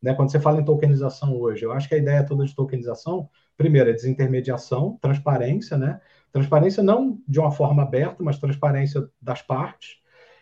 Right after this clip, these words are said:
E você tem a questão de time to market, né? Hoje, se você for pegar um empréstimo de pessoa jurídica,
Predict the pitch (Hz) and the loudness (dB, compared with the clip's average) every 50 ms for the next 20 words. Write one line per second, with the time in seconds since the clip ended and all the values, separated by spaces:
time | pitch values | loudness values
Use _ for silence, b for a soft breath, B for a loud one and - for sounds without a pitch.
0 | b b _ _ 147 156 170 175 180 156 160 175 170 - 185 147 - 180 185 190 | b b _ _ -4 -4 -2 -2 -2 -2 -2 -2 -2 -2 -4 -4 -2 -2 -2 -2
1 | 190 196 180 147 - 196 190 202 - - 190 196 202 196 247 220 175 160 151 143 | -2 -4 -4 -2 -2 -2 -4 -2 -4 -2 0 0 -2 -2 -2 -4 -4 -4 -4 -6
2 | - - - - - 107 113 131 127 123 143 175 185 - - 196 165 - 170 147 | -8 -12 -14 -12 -12 -8 -4 -2 0 2 2 0 0 -4 -6 -8 -6 -6 -6 -4
3 | - 156 147 156 143 147 147 147 139 143 131 123 117 113 - - 110 - _ - | -4 -2 -2 0 0 2 2 2 2 0 -2 -4 -6 -8 -10 -12 -14 -14 _ -18
4 | - - 107 98 95 98 95 95 107 147 - - 139 143 | -14 -10 -10 -10 -10 -10 -10 -6 -6 -6 -6 -6 -12 -20